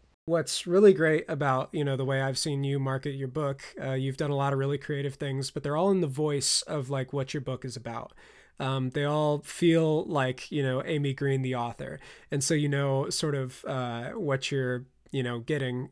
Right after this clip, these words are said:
uh, with regards to what you're marketing. What is, like, you know,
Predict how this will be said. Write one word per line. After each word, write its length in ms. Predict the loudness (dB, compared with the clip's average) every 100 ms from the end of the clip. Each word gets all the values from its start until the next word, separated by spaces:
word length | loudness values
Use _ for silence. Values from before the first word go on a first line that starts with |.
| -8
uh, 360 | -8 -8 -10 -8
with 180 | -6
regards 520 | -4 -4 -4 -4 -4 -4
to 240 | -4 -4
what 240 | -4 -6
you're 80 | -8
marketing. 400 | -8 -8 -10 -12 -16 -20 _ _
What 180 | -2 2
is, 380 | 2 4 4 4
like, 440 | 0 0 -4 -10 -10
you 80 | -4
know, 320 | -2 -2 -4